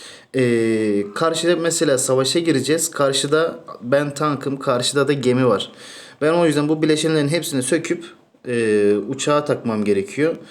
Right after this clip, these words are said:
O yüzden burada iki numarayı seçiyorum. İki numaralı kabin boş. Direkt buradan ekleme yapıyorum. Savaşa gireceğim zaman hiç söküp tak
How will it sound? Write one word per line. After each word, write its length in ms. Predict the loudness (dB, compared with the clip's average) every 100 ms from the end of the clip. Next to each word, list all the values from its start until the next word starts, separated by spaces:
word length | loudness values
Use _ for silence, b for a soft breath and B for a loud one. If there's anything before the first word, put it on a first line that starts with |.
| B B -4
O 100 | 0
yüzden 340 | 2 2 0
burada 180 | 2 2
iki 280 | 0 -6 -2
numarayı 280 | 0 2
seçiyorum. 480 | 0 -4 0 0 0
İki 200 | -4 -4
numaralı 240 | -2 0 0
kabin 320 | -2 -2 0
boş. 340 | -2 -4 -12 -18 _ -6
Direkt 380 | 0 0 -2 -8
buradan 380 | -2 2 2 0
ekleme 420 | -6 -2 -2 0
yapıyorum. 560 | 2 0 0 -2 -2 -4 B B B B B
Savaşa 380 | 0 2 2 0
gireceğim 340 | -2 -2 0
zaman 200 | 2 0
hiç 80 | -2
söküp 320 | -4 -6 -6
tak 160 | -4